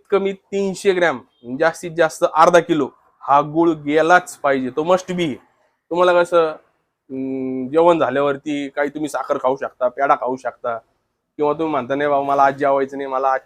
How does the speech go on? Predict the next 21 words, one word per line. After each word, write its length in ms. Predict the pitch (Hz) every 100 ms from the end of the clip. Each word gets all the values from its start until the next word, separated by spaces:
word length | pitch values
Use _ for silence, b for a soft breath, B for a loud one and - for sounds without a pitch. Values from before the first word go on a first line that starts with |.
| -
चहा 180 | 165 143
प्यायचा 380 | 135 123 -
आहे," 80 | 117 113 _ _ _ _ _ _ _ -
तर 40 |
तुमचं 380 | 147 175 170 175
ते 420 | 175 185 180 175 - - _ -
शुगर 380 | - 180 190 185
मेंटेन 420 | 180 180 180 180
तुम्ही 300 | 180 180 185
स्वतःची 360 | 160 139 156 170
करू 220 | 185 180
शकता. 320 | 151 - 120
गाया 260 | 131 165 180
कसे 280 | 190 185
शुगर 300 | 175 147 147
मेंटेन 320 | 143 139 131 127
करणार 300 | 120 120 110
आहे? 80 | 101 _ _ _ _ -
गाया 400 | 131 147 151 151
डिलिव्हरी 440 | 147 151 165 170
झाल्यानंतर 680 | 156 127 139 139 135 147